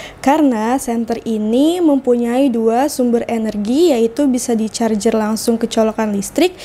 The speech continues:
dan bisa juga dari energi matahari.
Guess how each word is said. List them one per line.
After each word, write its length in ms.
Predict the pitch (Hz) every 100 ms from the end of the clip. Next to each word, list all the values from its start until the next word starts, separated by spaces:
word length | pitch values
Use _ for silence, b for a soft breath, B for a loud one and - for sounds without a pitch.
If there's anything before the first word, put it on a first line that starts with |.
| B B
dan 320 | 240 285 311
bisa 240 | 277 254
juga 320 | 240 226 214 285
dari 320 | 240 226 262 -
energi 400 | 233 220 214 240
matahari. 560 | 226 220 196 208 226